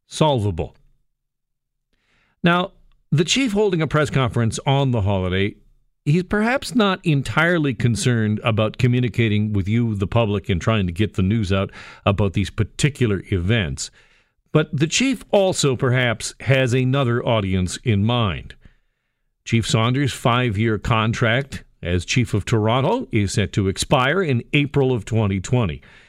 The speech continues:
And the Toronto Police Services Board is gonna decide over the next couple of months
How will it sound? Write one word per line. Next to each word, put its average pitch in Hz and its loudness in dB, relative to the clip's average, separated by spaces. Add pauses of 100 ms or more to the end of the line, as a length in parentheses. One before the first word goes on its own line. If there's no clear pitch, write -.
(200)
And 90 0
the 98 0
Toronto 127 0
Police 113 -2
Services 143 0
Board 101 0
is 104 0
gonna 107 0
decide 131 0
over 107 -2
the 95 -2
next 107 -2
couple 190 0
of 135 0
months 90 -4